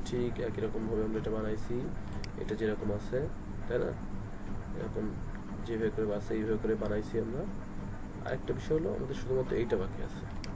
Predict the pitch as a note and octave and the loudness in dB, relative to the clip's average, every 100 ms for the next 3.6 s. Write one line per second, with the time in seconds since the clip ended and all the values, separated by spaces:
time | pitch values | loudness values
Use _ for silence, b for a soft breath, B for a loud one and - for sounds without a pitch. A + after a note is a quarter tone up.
0 | - - - - - - A2+ G2 - - | -4 -4 -4 -4 -2 -2 0 -2 -2 -2
1 | - - - - - - - - - G3 | -2 -2 -4 -4 -4 -4 -4 -2 0 2
2 | - - - - B B B - - - | 2 -2 -2 -4 B B B 0 0 2
3 | C#3+ D#3 D#3 D#3+ D#3+ D3+ | 4 4 6 6 6 4